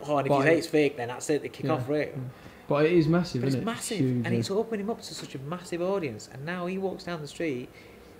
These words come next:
Speaker 1: he's getting mobbed. So yeah, he's on par. He's on par with A J. And, and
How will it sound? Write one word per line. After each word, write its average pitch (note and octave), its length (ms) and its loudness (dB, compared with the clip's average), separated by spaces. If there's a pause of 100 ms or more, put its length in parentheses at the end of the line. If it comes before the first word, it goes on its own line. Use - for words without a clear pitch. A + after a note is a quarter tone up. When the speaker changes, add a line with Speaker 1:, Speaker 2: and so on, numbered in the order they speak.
(120)
Speaker 1:
he's F#3+ 160 -8
getting F3+ 220 -6
mobbed. G3+ 320 -6 (260)
So - 240 -4 (100)
yeah, D#4+ 220 -2
he's E4+ 140 0
on F#3 160 -4
par. A#2+ 400 -4
He's E3+ 100 -8
on F#3+ 100 -4
par D3 260 -6
with C3+ 120 -2
A A#2+ 100 -2
J. A2+ 200 -4
And, F#3 320 -6
and G3 340 -6